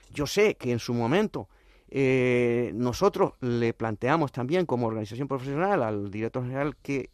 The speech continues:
que, que era Gutiérrez Taño en ese momento, que fuese a explicar entidad por entidad cómo se habían hecho los cálculos y si daba lugar a que, eh, se hiciesen reclamaciones,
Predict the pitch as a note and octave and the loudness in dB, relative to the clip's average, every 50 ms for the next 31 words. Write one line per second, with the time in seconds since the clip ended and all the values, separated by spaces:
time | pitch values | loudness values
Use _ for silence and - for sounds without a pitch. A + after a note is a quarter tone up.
0 | - - - - A#2+ A2+ A#2+ A#2 G#2 F2+ D#2+ D#2+ C#2+ - E2+ F2 E2+ F2 F2 - | -20 -14 -8 -6 -4 -2 -2 -2 -4 -4 -6 -6 -8 -10 -10 -10 -10 -10 -10 -6
1 | - C3+ C3 B2+ A#2+ A#2 - B2+ B2 C3+ - - D3+ D3+ D3+ D3 C#3+ D#3+ D#3+ F3+ | -4 -2 -2 -2 -2 -4 -8 -6 -6 -6 -4 -2 -2 0 0 0 0 0 0 0
2 | G#3+ A#3 G#3+ - - - _ _ _ _ _ _ - C#3+ C#3+ - - - _ _ | 0 0 -2 -4 -10 -16 _ _ _ _ _ _ -4 -4 -4 -4 -4 -10 _ _
3 | _ _ - - - G#3+ A#3+ B3 - - - F#3 F3+ D3+ - _ - D#3 D#3 - | _ _ -8 -2 2 4 6 6 4 4 4 4 4 2 0 _ -6 -6 -4 0
4 | - G3 E3+ - - _ _ _ _ _ _ _ _ - - - D#3+ D3+ C#3+ - | 2 2 2 0 -2 _ _ _ _ _ _ _ _ -8 -2 2 2 2 2 0
5 | D3 D#3 F#3 G#3 G#3 - F#3 D#3 C#3+ C3+ - D3 D#3 F#3+ A#3+ - - - _ _ | 0 0 0 0 0 -2 -2 -2 -2 -4 -2 -2 0 0 0 -2 -4 -10 _ _
6 | _ _ _ _ _ _ _ _ - G3+ G3+ G3 E3 - C#3 B2+ C3 B2+ C3 B2+ | _ _ _ _ _ _ _ _ 2 2 2 2 2 0 -2 -2 0 -2 -2 -2
7 | - E3+ F#3 F3+ - - A3 A3 - A#3+ A3 A3 - - - - - _ - - | -2 -2 -2 0 0 0 0 0 0 0 0 0 0 0 -6 -20 -20 _ -10 -6
8 | F3+ E3+ - - D#3 D3+ E3+ G#3+ A#3 A#3 - _ _ _ - G3 G3+ A3 A3 G3+ | -4 -4 -2 -2 0 0 2 4 2 2 0 _ _ _ 0 2 4 4 4 6
9 | F#3+ E3+ D#3 G#2+ - - _ _ _ _ _ _ _ _ _ _ - D#3+ C3+ - | 6 6 4 4 0 -4 _ _ _ _ _ _ _ _ _ _ -2 -2 -2 -2
10 | - - F2+ - _ _ _ _ _ _ _ _ _ _ _ _ _ _ _ _ | -6 -12 -14 -14 _ _ _ _ _ _ _ _ _ _ _ _ _ _ _ _
11 | _ - D3 C#3+ C3+ - D3 - - G3+ - A3+ G3 D3+ C3+ C3 B2+ A#2 A#2 - | _ 0 0 0 2 2 0 0 0 0 0 0 0 0 -2 -2 -4 -4 -2 -2
12 | G#3 A3 B3 B3 A#3+ | 0 0 0 0 -2